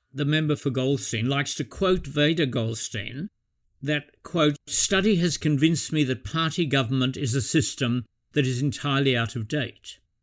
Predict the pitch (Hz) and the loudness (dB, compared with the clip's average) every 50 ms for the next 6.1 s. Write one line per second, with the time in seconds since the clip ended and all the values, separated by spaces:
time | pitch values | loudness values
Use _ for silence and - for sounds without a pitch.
0 | _ _ - 123 139 135 - - - 156 180 180 180 180 156 - - 196 185 175 | _ _ -8 -4 -2 -2 -2 -2 -2 0 0 2 2 2 0 0 -2 0 0 -2
1 | 185 185 - - 143 147 170 170 151 170 160 123 143 156 131 - - 151 147 139 | -2 -4 -4 -2 0 2 2 2 2 2 0 0 0 -2 -2 -2 0 0 0 0
2 | - 135 131 123 110 - 131 120 123 123 123 135 127 127 131 123 117 110 110 - | 0 0 0 0 0 -2 -2 -2 -2 -2 -2 -2 0 0 0 0 -2 -2 -4 -4
3 | 135 139 135 - - - - - - _ _ _ _ _ _ _ _ _ _ _ | -4 -4 -4 -4 -6 -8 -12 -12 -14 _ _ _ _ _ _ _ _ _ _ _
4 | _ _ _ - - 208 - 277 277 254 - - - 226 220 220 220 220 214 180 | _ _ _ -6 -4 -2 0 2 2 4 4 4 4 4 4 4 4 4 4 6
5 | 185 170 147 160 151 143 139 131 110 139 165 147 - - - 135 - - 117 113 | 4 4 4 4 2 0 0 0 0 -2 -2 -2 -4 -4 -6 -6 -6 -8 -10 -12
6 | - - | -12 -14